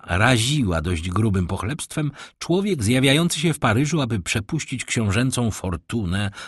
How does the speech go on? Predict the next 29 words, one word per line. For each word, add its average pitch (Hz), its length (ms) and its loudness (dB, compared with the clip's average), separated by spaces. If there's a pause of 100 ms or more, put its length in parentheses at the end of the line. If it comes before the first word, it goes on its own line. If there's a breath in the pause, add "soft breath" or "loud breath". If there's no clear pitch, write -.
trafia 104 360 0
się 95 140 -2
tak 113 220 0
rzadko, 98 400 2
iż 92 160 0
baronowa 90 540 2
spojrzała 165 500 0
na 165 100 2
Monte 143 280 2
Christa 151 680 -2 (320 loud breath)
okiem 147 520 0
wcale 196 360 -2
łaskawym. 78 840 0 (760)
"Dawno 175 320 -2
pan 185 220 -4
przyjechał?" 147 760 -4 (520)
spytała. - 720 -10 (360)
"Wczoraj, - 720 -2
łaskawa 82 440 0
pani. 73 540 -4 (580 loud breath)
I 139 120 -2
swoim 147 340 0
zwyczajem 131 540 0
przybywasz 107 540 -2
pan 104 220 0
podobno 98 480 0
z 95 40 -2
dalekiego 95 440 -2
świata?" 80 540 -8